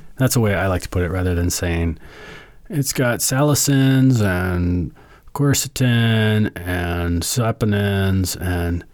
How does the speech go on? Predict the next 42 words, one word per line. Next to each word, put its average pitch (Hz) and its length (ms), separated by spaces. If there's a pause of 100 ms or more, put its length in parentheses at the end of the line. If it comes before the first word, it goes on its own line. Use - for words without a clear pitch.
(420)
I'm 101 120
like, 95 200
"Oh 95 220
man, 90 300
did 117 160
you 196 80
say 269 220
salads? - 1120 (500)
Did 135 140
you 214 60
say 262 180
salads 165 580
and?" 185 480 (720)
No, 101 180
I 95 40
said 92 220
salicins. - 1120 (920)
Oh, 71 180
okay, - 220
I, 92 320
I 95 40
stopped - 380
paying 71 200
attention. 71 500 (960)
That's 123 200
just - 220
me. 82 180
That's 98 180
just 160 140
my 143 100
bias. 90 400
You 147 100
know, 143 120
when 139 80
I 135 80
was 143 120
in 139 260 (320)
high 113 160
school 127 520
in 101 200
chemistry 110 460
class, 120 540